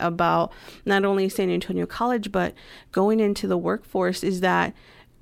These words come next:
you're learning a lot about yourself, but you're also learning a lot about other people, things that may push you out of your comfort zone. But that's really where the true beauty lies, in collaborating with people,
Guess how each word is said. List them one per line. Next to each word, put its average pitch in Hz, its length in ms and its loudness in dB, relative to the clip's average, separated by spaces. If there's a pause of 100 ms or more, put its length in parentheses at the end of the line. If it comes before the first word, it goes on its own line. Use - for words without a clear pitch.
(160)
you're 208 320 2
learning 202 500 2
a 180 80 0
lot 180 340 0
about 180 300 0
yourself, 196 540 -2
but 185 140 -2
you're 190 140 -2
also 190 300 -2
learning 190 340 2
a 180 60 0
lot 180 200 0
about 180 380 -2
other 180 220 0
people, 175 680 -2 (460)
things 202 280 2
that 175 240 0 (100)
may 196 300 0
push - 340 -2
you 220 140 2
out 196 160 2
of 196 120 -2
your 180 140 0
comfort 240 640 -2
zone. 175 400 -2 (340)
But 185 120 0
that's 202 260 0
really 220 540 0
where 196 140 0
the 175 100 -2
true 190 320 -4 (280)
beauty 196 280 0
lies, 185 720 0
in 175 180 0
collaborating 180 880 0
with 175 220 -4
people, 170 580 -2